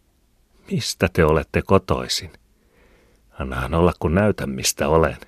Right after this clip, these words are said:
nauroi Jussi. "Sen silmätkin ovat niin somat, kun se nauraa", ajatteli Eveliina ja katsoi Jussiin. Jos Jussi olisi vapaa, ei hän vastaan panisi, jos se kostaa tahtoisi.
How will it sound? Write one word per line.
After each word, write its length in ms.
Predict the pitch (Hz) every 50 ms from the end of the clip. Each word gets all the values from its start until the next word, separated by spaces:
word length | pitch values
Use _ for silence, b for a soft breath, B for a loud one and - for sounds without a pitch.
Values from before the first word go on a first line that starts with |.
| _ _ _ _ _ _ _ -
nauroi 420 | - 65 62 57 - 65 64 62
Jussi. 480 | 69 78 73 - - - - - - _ _ _ _ _ _ _ _ _ _ _ _ B B B B B B B B B B B B B B B _ -
"Sen 200 | - - 78 73
silmätkin 580 | - 87 92 90 82 76 71 - - - 69
ovat 260 | 65 65 65 65 -
niin 180 | - 85 82 80
somat, 420 | - - 95 90 90 80 69 -
kun 180 | - - 73 71
se 140 | - - 71
nauraa", 640 | 71 76 82 82 73 65 65 - - - - - - b b b b b b b b -
ajatteli 500 | 73 67 64 - - - 78 69 73 76
Eveliina 520 | 78 78 80 71 64 67 67 67 69 - - - _ _ _ -
ja 80 | - 80
katsoi 440 | - 78 76 - - - 76 69 71
Jussiin. 600 | 76 80 78 - - - - - 95 90 90 - _ _ _ _ _ _ _ B B B B B B B B B B B B _ -
Jos 200 | 73 - - -
Jussi 300 | 78 73 - - - 73
olisi 360 | 73 73 71 - - 76 -
vapaa, 440 | 85 85 - _ - - - - -
ei 120 | - 69
hän 200 | 69 71 76 69
vastaan 500 | 76 90 87 - - - - 69 65 60
panisi, 480 | - 80 78 80 80 71 67 - - 82
jos 200 | - - - -
se 80 | -
kostaa 460 | - - 85 78 - - - - - - _ -
tahtoisi. 720 | - 73 - - - _ - 87 87 85 - - - -